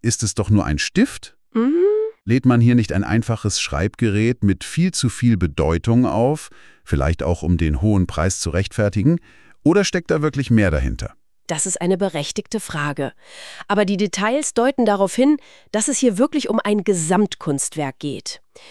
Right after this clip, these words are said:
Speaker 2: Die Feder des Füllfederhalters zum Beispiel ist aus achtzehn karatägem rodinierten Gold.
Speaker 1: Okay. Und ganz entscheidend, eine persönliche Gravur auf dem Stift selbst ist bei diesem Modell explizit nicht möglich.
Speaker 2: Tatsächlich.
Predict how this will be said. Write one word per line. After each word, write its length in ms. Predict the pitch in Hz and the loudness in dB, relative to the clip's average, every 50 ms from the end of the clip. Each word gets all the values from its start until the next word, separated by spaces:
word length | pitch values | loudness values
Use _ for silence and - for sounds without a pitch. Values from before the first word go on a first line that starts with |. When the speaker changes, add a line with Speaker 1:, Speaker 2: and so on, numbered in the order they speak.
| - - - _ _ - | -20 -20 -20 _ _ -6
Speaker 2:
Die 60 | 175 | -6
Feder 380 | - - - 208 302 294 285 190 | -4 -2 0 2 2 2 2 2
des 160 | 160 160 - | 0 -2 -2
Füllfederhalters 840 | - 185 170 165 - 180 170 160 147 - 170 170 185 - 226 233 - | 0 0 0 0 2 0 0 0 0 -2 -2 -2 -2 -2 -4 -4 -2
zum 160 | - 247 233 | -2 -2 0
Beispiel 480 | 214 214 220 220 - - 247 233 240 233 - - - - - - | 2 2 0 0 -2 0 0 0 0 -2 -4 -10 -20 -14 -6 -4
ist 180 | 214 - - | -4 -2 0
aus 160 | 196 202 190 - - - | 0 0 0 0 -4 -6
achtzehn 440 | 214 240 262 - - - 262 233 214 | -6 -6 -8 -8 -2 0 0 0 0
karatägem 640 | - 214 196 196 190 - - 208 190 165 196 190 | 0 -2 -2 -2 -2 -2 -2 -2 0 2 2 2
rodinierten 960 | 180 - 170 165 185 208 202 220 226 226 220 220 220 214 - - 208 196 160 | 2 0 2 2 2 4 4 4 4 4 6 4 4 2 0 -2 -2 -2 -2
Gold. 580 | - - 143 147 135 - - - - - - _ _ _ _ _ - | -4 -6 -6 -6 -8 -10 -12 -14 -14 -14 -16 _ _ _ _ _ -2
Speaker 1:
Okay. 340 | 95 90 - - - - - - - - - - - | -2 0 0 -2 -4 -4 -8 -14 -20 -20 -20 -10 0
Und 380 | - - 117 110 - - - | 4 4 4 4 4 0 -4
ganz 220 | - 110 107 120 - | -2 0 0 0 0
entscheidend, 680 | 80 98 92 - 90 85 104 127 160 180 190 - _ _ _ _ _ _ _ - - | 0 -2 0 2 2 2 2 2 2 0 -2 -4 _ _ _ _ _ _ _ -8 0
eine 180 | - 120 127 117 | 2 2 4 4
persönliche 600 | - 131 117 101 123 156 180 196 190 - 156 127 | 4 2 2 4 4 4 4 4 2 0 -2 -2
Gravur 560 | - 113 110 107 107 95 120 147 175 165 120 | -2 0 0 0 2 2 2 4 4 4 2
auf 120 | 110 107 | 2 0
dem 160 | - 120 107 | 0 0 0
Stift 300 | 101 - - 101 - - | 0 0 -2 -2 -2 0
selbst 380 | - 104 92 95 110 - - - | 0 0 2 0 0 -2 -6 -8
ist 160 | - 104 - | -6 -6 -4
bei 120 | - 92 85 | -2 -2 0
diesem 260 | 80 90 78 78 87 | 0 0 2 4 4
Modell 360 | 87 85 71 85 82 82 82 - _ | 4 4 4 2 2 2 0 -2 _
explizit 800 | - 107 - - - - - 98 87 - - - 87 82 - - | -2 -2 -2 -2 -4 -2 0 0 0 0 0 0 0 0 2 2
nicht 400 | 95 95 95 98 95 80 - - | 2 4 6 4 4 2 -2 -4
möglich. 520 | 73 71 65 60 - - 52 - - - - | -4 -4 -4 -4 -6 -10 -10 -10 -12 -14 -10
Speaker 2:
Tatsächlich. 680 | - 170 151 - - 214 208 - - 151 101 - - | -6 -6 -6 -4 -4 -6 -6 -6 -8 -10 -10 -10 -14